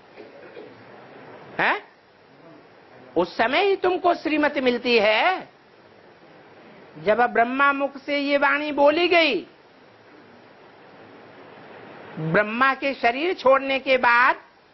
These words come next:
बाप से श्रीमत मिलना बंद हो जाता है क्या? बाप तो कहते हैं, "मैं तुम बच्चों को,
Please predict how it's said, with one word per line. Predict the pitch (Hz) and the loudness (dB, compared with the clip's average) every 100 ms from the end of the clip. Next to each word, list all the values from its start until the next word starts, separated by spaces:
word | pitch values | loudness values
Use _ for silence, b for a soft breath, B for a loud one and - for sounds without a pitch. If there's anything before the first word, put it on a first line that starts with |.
| _ _ _ _ _ _ _ _ _ _ _ | _ _ _ _ _ _ _ _ _ _ _
बाप | 165 165 220 247 294 339 | -18 0 2 4 0 -4
से | - 311 | -8 -8
श्रीमत | 285 285 311 311 311 | -8 -10 -10 -8 -8
मिलना | 311 311 311 311 | -8 -6 -2 -2
बंद | 277 233 349 | 0 -2 0
हो | 415 294 | 0 2
जाता | 285 269 269 | 2 0 0
है | 247 226 | -2 -2
क्या? | 202 220 226 370 311 - _ _ _ _ _ _ _ _ _ _ _ _ _ _ _ _ _ - _ _ _ - - 170 | -2 -2 0 0 -2 -10 _ _ _ _ _ _ _ _ _ _ _ _ _ _ _ _ _ -20 _ _ _ -20 -20 -18
बाप | 175 208 233 - | -2 0 0 -4
तो | 240 | -6
कहते | 233 226 214 247 | -2 -2 -2 -2
हैं, | 247 269 | 0 0
"मैं | 262 254 254 | 0 -2 0
तुम | 247 254 | -2 0
बच्चों | 269 269 285 285 | -2 0 -2 2
को, | 302 | 6